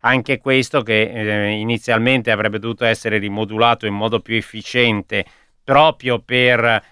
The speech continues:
non produrre il dumping di prodotti che costano meno e inquinano di più,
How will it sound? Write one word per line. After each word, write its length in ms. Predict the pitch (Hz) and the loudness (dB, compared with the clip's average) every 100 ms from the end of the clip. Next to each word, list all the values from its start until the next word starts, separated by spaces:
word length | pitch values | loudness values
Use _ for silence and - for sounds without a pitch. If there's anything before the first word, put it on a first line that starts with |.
| _ | _
non 300 | 113 127 135 | -2 0 0
produrre 600 | 120 123 120 135 127 117 | 0 -2 0 0 2 2
il 120 | 104 | 0
dumping 800 | 98 117 117 101 107 104 101 104 95 _ _ | 0 0 0 -2 -6 -8 -4 -4 -4 _ _
di 200 | _ 110 | _ -14
prodotti 520 | 107 110 110 120 - 104 | -8 -4 0 0 -2 -10
che 140 | 101 | -10
costano 460 | - 110 - 107 104 | -8 -8 -4 -4 0
meno 500 | 120 127 110 101 113 | 2 2 2 -2 -2
e 80 | |
inquinano 560 | 113 107 127 127 117 120 | -2 -2 -2 0 2 0
di 180 | 127 165 | -2 -6
più, 260 | 123 135 | -2 -2